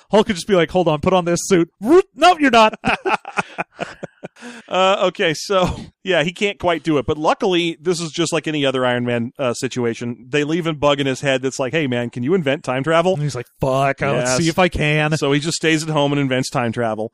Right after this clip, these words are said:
Speaker 2: And then he has to have the conversation with Pepper, who has been, for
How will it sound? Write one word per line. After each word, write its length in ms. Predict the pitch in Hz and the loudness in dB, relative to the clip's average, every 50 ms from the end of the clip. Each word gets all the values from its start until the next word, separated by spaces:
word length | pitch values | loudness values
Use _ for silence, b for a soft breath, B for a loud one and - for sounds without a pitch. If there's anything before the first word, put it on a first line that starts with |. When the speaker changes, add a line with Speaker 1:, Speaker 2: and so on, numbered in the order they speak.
| _ _ | _ _
Speaker 2:
And 120 | - 135 139 | -8 -4 -4
then 80 | 143 | -2
he 60 | 151 156 | 0 0
has 140 | 156 151 - | -2 -2 0
to 80 | 185 | 0
have 100 | 170 165 | 0 0
the 60 | 156 - | 0 0
conversation 520 | 170 170 170 160 151 180 175 151 165 160 | 0 0 0 0 0 -2 -2 0 0 0
with 140 | 165 156 - | -2 -2 0
Pepper, 360 | 160 139 127 - 143 143 135 | 0 0 0 0 0 -2 0
who 140 | 135 131 127 | 0 0 0
has 140 | 135 131 - | 0 -2 0
been, 340 | - 147 143 135 135 135 - _ | 0 0 0 2 0 -2 -4 _
for 440 | - - 175 156 147 139 135 - | -8 -4 -2 0 0 0 0 -2